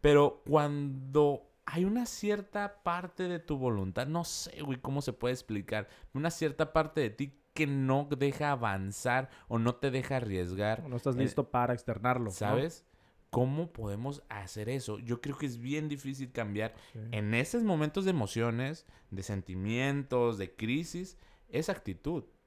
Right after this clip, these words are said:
Speaker 1: Creo
Speaker 2: Sí.
Speaker 1: yo, digo, sin, creo ser como, o, o, o tener la razón, pero siento que las cosas tienen que pasar, ¿no? O sea,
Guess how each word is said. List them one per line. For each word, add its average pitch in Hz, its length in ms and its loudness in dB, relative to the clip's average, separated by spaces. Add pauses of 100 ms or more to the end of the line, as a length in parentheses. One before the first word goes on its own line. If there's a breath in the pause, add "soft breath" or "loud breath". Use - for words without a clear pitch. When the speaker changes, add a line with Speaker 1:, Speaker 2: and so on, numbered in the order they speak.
(480)
Speaker 1:
Creo 233 300 4
Speaker 2:
Sí. - 120 0
Speaker 1:
yo, 143 280 -4 (360)
digo, 113 340 -6
sin, 104 420 -10 (520)
creo 123 320 4
ser 110 580 0
como, 107 300 2
o, 92 180 2
o, 80 640 -2
o 80 60 -10
tener 92 340 -2
la 110 140 2
razón, 113 360 2 (540 loud breath)
pero 135 640 8 (680)
siento 139 380 2
que 160 240 0
las 120 240 -2
cosas 151 220 -2
tienen 220 200 0
que 233 80 -10
pasar, 156 460 -2 (320)
¿no? 131 300 -2 (420)
O 127 80 0
sea, 143 240 4